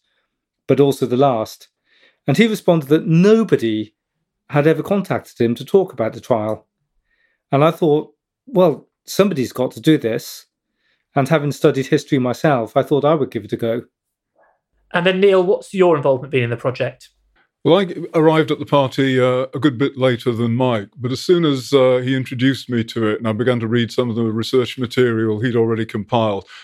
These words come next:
Speaker 3: I realised what an absolutely compelling story this is. And it isn't just a misery memoir. You might think, obviously, there's some very dark things happen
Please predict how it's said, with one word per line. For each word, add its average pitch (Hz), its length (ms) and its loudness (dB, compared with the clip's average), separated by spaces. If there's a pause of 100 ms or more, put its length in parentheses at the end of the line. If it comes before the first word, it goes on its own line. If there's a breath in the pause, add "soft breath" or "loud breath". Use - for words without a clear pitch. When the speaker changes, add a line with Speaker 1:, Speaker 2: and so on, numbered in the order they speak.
(140 loud breath)
Speaker 3:
I 120 80 2
realised 127 480 2
what 139 160 0
an 131 120 -8 (120)
absolutely 135 640 -2
compelling 113 600 -2
story 107 420 0
this 104 260 -6
is. 113 380 -2 (400 loud breath)
And 147 300 2
it 165 100 6
isn't 165 380 0
just 123 340 -2
a 143 60 0
misery 127 420 0
memoir. 113 540 -2
You 107 80 -4
might 117 220 -2
think, 117 340 -2
obviously, 123 420 0
there's 104 180 -8
some 117 140 -6
very 127 180 0
dark 127 360 0
things 120 380 -4
happen 113 500 -4